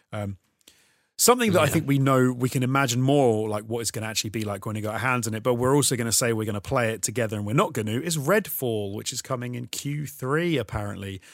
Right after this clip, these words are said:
Speaker 2: I'll,
Speaker 1: which
Speaker 2: I'll
Speaker 1: is
Speaker 2: tell you
Speaker 1: the
Speaker 2: now, I'm, I'm not gonna play it with you fellas. Fuck it.
Speaker 1: All right,
Speaker 2: I'm,
Speaker 1: fair
Speaker 2: I'm
Speaker 1: enough.
Speaker 2: drawing a line in the sand here.
Speaker 1: <laughs> Um, I think, am I right in saying it's a four-player co-op, like, kind of, uh, P V E kill
Speaker 2: Yeah, I d-,
Speaker 1: zombies,
Speaker 2: I, I don't know
Speaker 1: weird shit?
Speaker 2: s-, explicitly if it was four-player, but it's,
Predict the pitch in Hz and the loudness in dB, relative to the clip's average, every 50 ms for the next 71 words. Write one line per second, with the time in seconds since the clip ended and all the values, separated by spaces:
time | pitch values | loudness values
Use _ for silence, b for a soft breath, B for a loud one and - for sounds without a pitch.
0 | B B 117 113 117 113 110 113 107 - 123 107 101 95 98 104 98 92 90 92 | B B 4 4 4 4 4 4 4 4 4 4 4 6 6 4 4 4 2 0
1 | - - 95 92 92 90 - 87 85 - 92 - - 87 - - - 98 85 90 | 0 0 2 2 2 0 0 -4 -4 -2 -2 -2 -2 -4 -8 -8 -4 -2 -2 -2
2 | 87 - - _ _ _ - 104 90 - 113 98 98 95 92 98 98 - - - | -4 -8 -10 _ _ _ -4 -4 -2 -2 -2 -4 -4 -2 -2 -2 -2 -2 -4 -2
3 | - 80 73 76 101 95 95 - _ - - 117 110 95 90 92 92 90 87 82 | 0 0 2 0 0 -4 -6 -12 _ 0 2 2 2 4 2 2 2 2 0 -4
4 | 82 80 - - 95 90 87 90 - 92 85 87 - - - - - _ _ _ | -8 -8 -4 -2 0 0 0 -2 -4 -6 -6 -6 -8 -10 -12 -12 -12 _ _ _
5 | _ _ _ _ _ - B B B 190 208 B - 135 127 127 123 123 135 - | _ _ _ _ _ -10 B B B 0 0 B 0 2 2 2 2 0 -2 -2
6 | 139 131 123 - - - - - - - 160 160 165 165 196 208 196 - - 180 | -2 -2 -2 -2 -8 -10 -10 -10 -10 -8 -2 0 0 0 0 0 -2 -2 -2 -2
7 | 165 143 131 139 123 - - 151 147 139 - 143 139 139 135 - - 131 135 139 | -2 -2 -4 -4 -4 -2 0 0 0 0 -2 -4 -4 -4 -4 -4 -4 -4 -2 -4
8 | - _ _ - 120 117 - - 120 117 117 110 107 117 110 110 107 107 107 104 | -4 _ _ -12 -12 -12 -8 -8 -8 -6 -6 -6 -6 -4 -4 -2 -2 -4 -4 -4
9 | 104 104 101 - - - 110 107 98 104 104 104 104 101 101 95 - - - - | -4 -6 -8 -8 -10 -10 -8 -8 -8 -8 -6 -6 -6 -6 -8 -10 -10 -12 -6 -4
10 | - 247 240 233 214 117 90 - - 120 120 - - - - - - 117 107 143 | 0 0 2 4 6 6 6 6 6 4 4 4 4 4 2 2 0 2 2 4
11 | 127 120 113 110 104 92 104 101 - _ _ _ _ - - - 113 - - 113 | 4 6 6 6 4 4 0 -6 -12 _ _ _ _ -10 -8 -6 -6 -6 -4 -4
12 | 107 - 113 - - 101 87 85 - - 87 85 80 - - - 98 92 87 - | -4 -4 -4 -4 -2 -2 -2 -2 -2 -4 -4 -4 -4 -6 -4 0 0 0 0 -2
13 | - - - - 78 78 - 90 82 82 - | -4 -4 -2 -2 -2 -2 -2 -2 -2 -2 -2